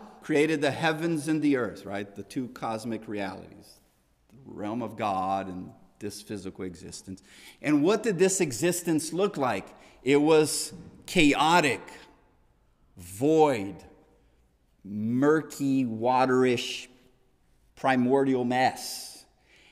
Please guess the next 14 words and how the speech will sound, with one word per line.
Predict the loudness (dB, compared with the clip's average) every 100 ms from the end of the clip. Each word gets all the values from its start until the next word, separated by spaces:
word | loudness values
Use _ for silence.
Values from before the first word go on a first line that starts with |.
| _ _
And | 0 2 2 -2 -14 -20 -20 _ _ _ _ _ _
which | 0 0 0 -4 -12 -18 _ _ _ -10
the | -8
concept | -4 0 0 0 0 0 -2
of | -4 -6
waters | -2 2 4 4 2 0 -2 -4 -8 -12 -16 -20 _ _ _ _ -8
in | -2 -2 -2
the | -2 -2 -2 -4 -8 -16 -18
creation | -6 0 2 2 0 -2 -2
story | -4 -6 -2 -2 -2 -4
of | -6 -8 -12
Egypt, | -4 -4 -4 -6 -6 -6 -10 -20
which | -18 -18 -14
was | -14 -14 -20